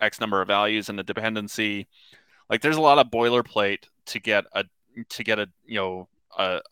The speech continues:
a, like, a, an app of apps Helm chart put together that, you know, deploys everything. And then at the, you know, one of the other things that I found is that it's not as flexible.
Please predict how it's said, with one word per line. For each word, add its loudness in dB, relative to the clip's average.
a, -2
like, -2
a, -4
an -2
app 0
of -4
apps -2
Helm -6
chart -8
put -2
together -2
that, 0
you -10
know, -2
deploys -2
everything. -4
And 0
then 0
at -6
the, -16
you -16
know, -6
one -2
of -4
the 2
other 0
things -10
that -8
I 0
found 2
is -4
that -4
it's -6
not 0
as -4
flexible. -2